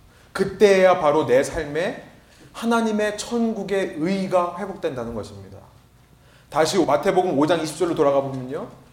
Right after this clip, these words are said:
이십 절의 말씀이 바로 그거예요. 오 장 이십 절이요. "내가 너에게 이르노니 너희 의가 서기관과 바리새인보다 더 낫지 못하면 결코 천국에 들어가지 못하리라."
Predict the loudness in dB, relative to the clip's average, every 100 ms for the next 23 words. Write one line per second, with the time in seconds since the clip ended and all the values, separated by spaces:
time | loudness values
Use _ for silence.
0 | _ -16 -12 -4 -2 0 -2 -4 -10 -6
1 | -6 -6 -6 -6 -8 -14 -20 -20 _ _
2 | _ 0 2 2 -2 -4 -4 -4 -8 -12
3 | -20 _ _ _ -8 2 4 4 4 2
4 | 0 -2 -6 -6 -8 -10 -4 4 6 6
5 | 4 2 2 0 -2 -12 -20 -20 _ _
6 | -4 0 2 4 4 6 6 4 4 2
7 | 2 0 0 -2 0 0 0 -8 -8 -6
8 | -8 -8 -10 -6 -2 -2 0 0 0 -2
9 | -12 -20 _ -12 -4 -2 -2 -2 -4 -6
10 | -6 -8 -12 -14 -16 -16